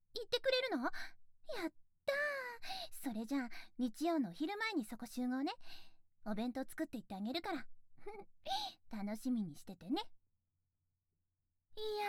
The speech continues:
やー、絶好のピクニック日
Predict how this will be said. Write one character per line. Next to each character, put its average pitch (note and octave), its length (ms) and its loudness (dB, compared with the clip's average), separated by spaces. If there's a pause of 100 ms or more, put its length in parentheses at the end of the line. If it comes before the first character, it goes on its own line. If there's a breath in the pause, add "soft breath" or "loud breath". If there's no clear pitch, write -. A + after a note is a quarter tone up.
(1120 loud breath)
や D#4 40 6
ー、 B3 120 2
絶 - 80 -10 (100)
好 B3+ 220 2
の D4+ 160 6
ピ - 120 -8
ク E4+ 120 2
ニ F4+ 100 4
ッ F4 60 -6
ク A4 100 -2
日 G#4+ 60 -2